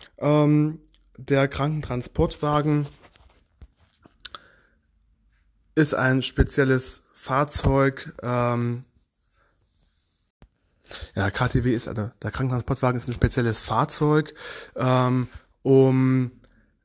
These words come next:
für nicht akute oder planbare Transporte zwischen medizinischen, also dass man halt wirklich ka-,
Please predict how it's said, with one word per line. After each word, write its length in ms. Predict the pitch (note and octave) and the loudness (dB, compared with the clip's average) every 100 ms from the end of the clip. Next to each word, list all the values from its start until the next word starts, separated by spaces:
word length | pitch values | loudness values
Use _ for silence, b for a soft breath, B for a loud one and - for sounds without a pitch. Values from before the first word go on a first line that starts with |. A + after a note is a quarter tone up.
| _ _ _ _ _ _ _ | _ _ _ _ _ _ _
für 200 | - C3+ | 0 2
nicht 260 | C3+ D#3+ - | 2 0 -2
akute 380 | B2 - F#3 D#3 | -4 0 2 4
oder 160 | B2+ | 4
planbare 500 | A#2+ B2+ B2 C#3+ C#3 | 2 0 0 2 0
Transporte 640 | B2+ B2 - - C#3 C#3 C3+ | -4 -8 -10 -2 0 2 0
zwischen 320 | - C3+ C3 | 0 -4 -2
medizinischen, 460 | A#2+ - B2+ A2+ F#2+ | -4 -4 -8 -8 -8
also 120 | A2+ | -8
dass 200 | A2 G#2+ | -10 -6
man 100 | A#2+ | -6
halt 160 | G#2+ | -4
wirklich 280 | B2+ B2+ A#2+ | -4 -4 -6
ka-, 180 | - C2+ | -8 -10